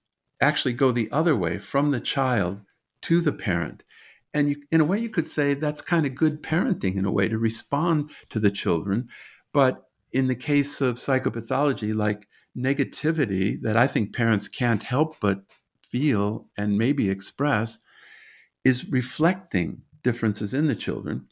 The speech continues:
It's good to know about that because maybe you can break that cycle a bit.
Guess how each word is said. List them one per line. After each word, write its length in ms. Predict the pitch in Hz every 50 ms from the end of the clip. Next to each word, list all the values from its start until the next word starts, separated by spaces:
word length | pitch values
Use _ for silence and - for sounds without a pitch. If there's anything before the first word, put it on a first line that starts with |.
| _ _ _
It's 140 | - - -
good 220 | - - 202 202 196
to 60 | 156
know 260 | 139 147 170 196 196
about 360 | 160 110 110 101 92 95 - -
that 280 | 82 92 - - 190 - _ _ _ _
because 240 | - - - 151 139
maybe 280 | 147 151 156 160 151 151
you 120 | 160 156
can 280 | 156 - 156 135 131 123
break 460 | 127 - 139 143 143 143 - - _
that 260 | 123 120 120 117 -
cycle 560 | - - - 135 139 147 147 - - 87 85
a 40 | 90
bit. 340 | - - 80 76 - -